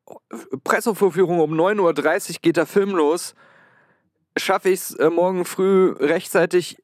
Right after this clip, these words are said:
äh, human auszusehen und geduscht zu sein und ein gewaschenes Gesicht zu haben, um da präsentabel aufzutauchen?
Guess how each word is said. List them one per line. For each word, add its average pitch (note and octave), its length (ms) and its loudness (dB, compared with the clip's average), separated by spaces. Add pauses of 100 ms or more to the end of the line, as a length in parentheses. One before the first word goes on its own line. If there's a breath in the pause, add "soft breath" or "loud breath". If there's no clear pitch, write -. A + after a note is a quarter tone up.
äh, D3+ 240 4
human D#3 480 0
auszusehen F3 640 0
und D#3 240 -2
geduscht F3 500 -4
zu - 160 0
sein D#3+ 340 2
und B2 180 -4
ein C#3 160 2
gewaschenes D#3+ 480 -2
Gesicht D#3+ 320 -2
zu F3 120 0
haben, E3 280 -2
um D#3+ 160 -2
da D3+ 80 2
präsentabel D#3 560 -2
aufzutauchen? E3 680 -2